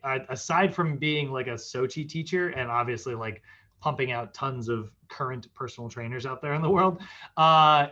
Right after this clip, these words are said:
in my career, I have inspired, uh, three people, two people who have become personal trainers and one who became a Pilates instructor.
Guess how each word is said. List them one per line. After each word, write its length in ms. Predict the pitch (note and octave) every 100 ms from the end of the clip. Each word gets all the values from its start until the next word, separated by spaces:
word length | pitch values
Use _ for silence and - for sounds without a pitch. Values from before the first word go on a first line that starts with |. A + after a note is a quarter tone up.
| -
in 240 | F3+ B3
my 160 | A#3+ A#3+
career, 400 | - A#3+ A3+ D3+
I 200 | B2+ D#3
have 100 | D#3+
inspired, 720 | D#3 - D3+ D#3 D3+ D3 C#3+
uh, 240 | C3 C3 B2+ -
three 240 | D#3 G#3
people, 320 | G3 F3+ A2+ G2
two 180 | -
people 220 | F#3+ F#3+ F3
who 100 | F#3
have 100 | E3+
become 280 | D3+ D#3+ D#3
personal 340 | E3 - D#3
trainers 380 | D#3+ D#3 D#3 D3+
and 240 | C3 B2
one 240 | C3 C#3 C3+
who 140 | B2+
became 260 | B2 B2 A#2+
a 60 |
Pilates 440 | - A#2 A2 G2+ G2
instructor. 460 | F#2+ G2 - -